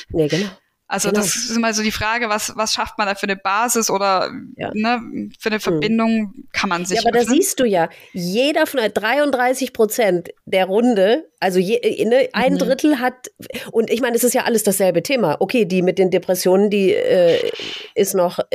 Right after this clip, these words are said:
Speaker 1: in der Stufe davor, aber trotzdem ist es ja alles dasselbe Thema, eben. Und,
Speaker 2: Ja.
Speaker 1: und da sieht
Speaker 2: Ja.
Speaker 1: man ja, wie viele es, wie viele davon betroffen sind, ne?
Speaker 2: Mhm.
Speaker 1: Wahnsinn.
Speaker 2: Mhm.
Speaker 1: Mhm. Das ist
Speaker 2: Ja,
Speaker 1: erschreckend.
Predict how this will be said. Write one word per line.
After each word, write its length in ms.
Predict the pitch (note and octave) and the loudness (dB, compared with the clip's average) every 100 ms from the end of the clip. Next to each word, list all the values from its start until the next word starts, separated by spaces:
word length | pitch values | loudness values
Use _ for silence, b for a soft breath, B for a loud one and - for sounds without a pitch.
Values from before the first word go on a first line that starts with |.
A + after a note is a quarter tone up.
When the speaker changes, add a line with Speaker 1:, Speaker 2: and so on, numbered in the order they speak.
| - | -2
Speaker 1:
in 160 | - F3+ | 0 2
der 380 | E3+ D#3+ D#3+ - _ _ _ | 4 2 0 -4 _ _ _
Stufe 320 | - A3 G3 | -2 0 0
davor, 460 | E3+ E3 - C4+ A#3+ | 0 0 0 0 0
aber 160 | F3+ F3+ | 0 0
trotzdem 320 | A3 A3+ G3 | -2 0 0
ist 120 | G#3 | 0
es 100 | G#3+ | -2
ja 100 | A3 | 0
alles 220 | A3+ G#3+ | 0 0
dasselbe 380 | F#3+ F#3+ F3+ F3 | 0 0 0 0
Thema, 360 | C4+ B3+ E3 - | 0 2 0 0
eben. 240 | B3+ G3 | 0 2
Und, 140 | - G3+ | 0 0
Speaker 2:
Ja. 180 | G3 - | -2 0
Speaker 1:
und 300 | F3+ F3 - b b b b - | 0 -2 -10 b b b b -2
da 120 | F#3+ | 0
sieht 80 | B3 | 2
Speaker 2:
Ja. 140 | A#3+ | 2
Speaker 1:
man 100 | A3+ | 2
ja, 140 | F#3+ F#3 | 2 0
wie 140 | G#3 | -2
viele 340 | - C4 G#3+ | 0 0 0
es, 260 | - - - | 0 -4 -4
wie 120 | F#3 G3 | -4 0
viele 220 | A3+ F#3+ | 2 2
davon 260 | F3+ F3+ | 2 0
betroffen 420 | D#3+ - C4 - E3 | 0 -2 -4 -2 -2
sind, 240 | C#3+ C#3 | -2 -2
ne? 180 | F3+ - _ _ | -4 -6 _ _
Speaker 2:
Mhm. 180 | G#3 F#3 | -6 -2
Speaker 1:
Wahnsinn. 480 | C#3 C3 F3 F3+ C#3+ - | -2 -2 -6 -8 -12 -8
Speaker 2:
Mhm. 320 | G3 E3+ F3+ | -6 -4 -2
Speaker 1:
Mhm. 420 | E3 D3 C#3 D3 - - | -2 -2 -4 -8 -12 -10
Das 140 | D3+ | -6
ist 40 | F3 | -4
Speaker 2:
Ja, 180 | A3 D4 | -2 -2
Speaker 1:
erschreckend. 340 | D#3+ - - | -4 -8 -16